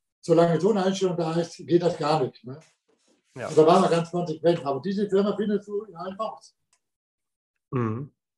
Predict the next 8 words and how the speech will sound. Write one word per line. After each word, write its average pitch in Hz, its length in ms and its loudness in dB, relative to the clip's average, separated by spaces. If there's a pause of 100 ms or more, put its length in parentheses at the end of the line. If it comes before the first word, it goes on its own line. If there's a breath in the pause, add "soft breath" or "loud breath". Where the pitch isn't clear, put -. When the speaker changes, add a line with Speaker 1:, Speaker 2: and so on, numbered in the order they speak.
(340)
Speaker 1:
Wenn 185 160 -4
man - 20 -2
Speaker 2:
Okay. 214 160 4
Speaker 1:
da 175 120 -2
nicht 196 120 -4
unterscheidet 208 560 -2
zwischen 185 180 -4
Geschäftsmodell 202 760 -2